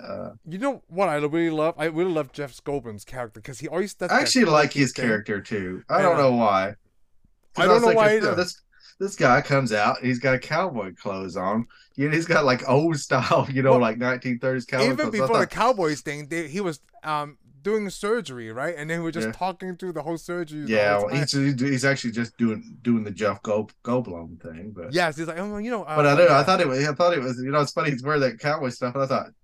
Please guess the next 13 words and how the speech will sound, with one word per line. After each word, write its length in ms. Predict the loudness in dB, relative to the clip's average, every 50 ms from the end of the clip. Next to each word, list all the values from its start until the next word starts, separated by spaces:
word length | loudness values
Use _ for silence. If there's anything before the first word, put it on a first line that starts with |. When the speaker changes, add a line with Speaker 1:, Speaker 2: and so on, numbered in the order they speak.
| -20 -20 _ -8
Speaker 1:
"That 180 | -6 -6 -6
sure 260 | -4 -4 -2 0 2
is 160 | 2 0 0 0
goofy." 340 | 0 -2 0 0 -2 -2
And 80 | -2 0
then 120 | 0 0
af-, 180 | 0 0 -2 -4 -8 -6
after 200 | -6 -4 -2 0
a 20 | 2
while, 100 | 4 4
I 20 |
was 100 | 4 4
like, 160 | 2 0 -2